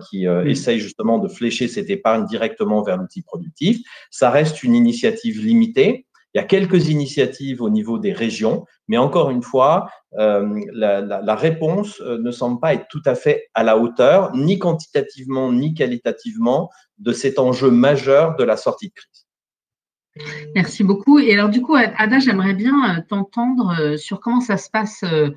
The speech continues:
Speaker 2: en vrai, comme on dit, euh, enfin, comme disent les adolescents aujourd'hui, comment ça se passe dans la réalité, tout ça ?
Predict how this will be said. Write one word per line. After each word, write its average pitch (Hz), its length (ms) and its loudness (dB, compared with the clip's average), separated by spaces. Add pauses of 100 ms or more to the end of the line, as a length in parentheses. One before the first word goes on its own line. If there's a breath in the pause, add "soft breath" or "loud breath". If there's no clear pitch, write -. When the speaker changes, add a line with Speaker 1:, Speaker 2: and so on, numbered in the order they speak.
(240 loud breath)
Speaker 2:
en 165 140 0
vrai, 165 340 0
comme 147 200 2
on 143 120 2
dit, 151 280 -4
euh, 127 280 -4
enfin, 120 200 -10
comme 127 280 -8
disent 131 180 -10
les 131 180 -8
adolescents 131 480 -4
aujourd'hui, 143 460 -2
comment 196 160 -4
ça 180 120 -4
se - 60 -10
passe 175 180 -2
dans 160 80 0
la 143 80 0
réalité, 139 440 -2
tout - 120 -16
ça ? - 220 -10